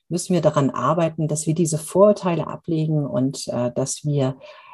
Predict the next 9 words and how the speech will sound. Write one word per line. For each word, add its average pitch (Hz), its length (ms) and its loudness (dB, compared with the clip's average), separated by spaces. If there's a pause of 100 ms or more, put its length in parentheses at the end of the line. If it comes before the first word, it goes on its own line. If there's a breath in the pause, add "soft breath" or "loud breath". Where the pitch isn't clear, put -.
(140 loud breath)
ähm, 139 260 2
es - 220 0
als, - 680 -4
äh, - 220 -10
normal 143 640 2
betrachten, 151 580 -4
dass, 135 340 -4
äh, 135 260 -6
jeder 170 500 4